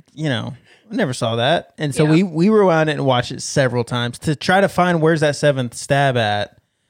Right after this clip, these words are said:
Speaker 1: But everyone kinda digs it in, like, pretty deep
Speaker 2: Mm-hmm.
Speaker 1: and, and pretty, like, profoundly. And so, no, we never got seven, but
Speaker 2: Have you looked for theories online?
Speaker 1: I haven't.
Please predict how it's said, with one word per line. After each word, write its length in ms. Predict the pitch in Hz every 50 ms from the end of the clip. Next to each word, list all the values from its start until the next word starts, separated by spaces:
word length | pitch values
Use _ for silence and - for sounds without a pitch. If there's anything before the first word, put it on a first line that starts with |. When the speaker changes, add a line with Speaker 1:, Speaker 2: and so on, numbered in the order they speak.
| _ _ _ _ -
Speaker 1:
But 80 | 131 131
everyone 360 | 151 190 220 247 262 269 262
kinda 240 | - 190 220 240 226
digs 380 | 165 131 156 165 180 165 147
it 80 | 156 147
in, 220 | 147 151 156 151
like, 160 | 135 127 127 -
pretty 300 | - 160 156 156 147 131 - _ _ _ _ _ _ _ _ _
deep 360 | - 156 139 135 135 135 - _ _ _ _ _ -
Speaker 2:
Mm-hmm. 340 | 247 277 285 233 214 208 - - _ _ _ _ _ -
Speaker 1:
and, 320 | - 160 147 139 135 -
and 340 | - 147 139 139 131 127 - _ _ _
pretty, 300 | - - - 151 139 131
like, 400 | 127 127 127 120 - - _ -
profoundly. 800 | - 139 - - 127 127 135 131 127 117 117 120 117 117 113 - _ _ _ _ _ _ _
And 560 | - 135 131 127 123 120 120 117 113 113 117 - _ _ _ -
so, 460 | - - 156 143 127 123 117 113 107 - _ _ _ _ _
no, 180 | - 151 151 151
we 80 | 156 151
never 180 | 151 151 151
got 200 | 143 156 139 131
seven, 320 | - 127 120 120 120 123 120
but 260 | - 120 110 - - _ _ _ _ _ _ _ _ -
Speaker 2:
Have 80 | 294 240
you 100 | 247 226
looked 160 | 208 208 -
for 140 | - 240 240
theories 440 | - 226 208 214 226 277 - - _ _
online? 840 | - - - - - - 208 269 - - - - - - 311 339 349 _
Speaker 1:
I 160 | - - 185 208
haven't. 420 | 202 196 202 208 185 117 -